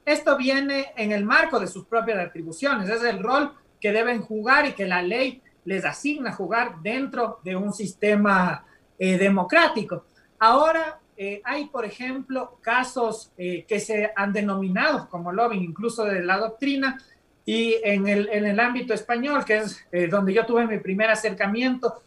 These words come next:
si, se discutía si el cabildeo que hacen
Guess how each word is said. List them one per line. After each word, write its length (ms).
si, 320
se 160
discutía 760
si 480
el 300
cabildeo 720
que 100
hacen 540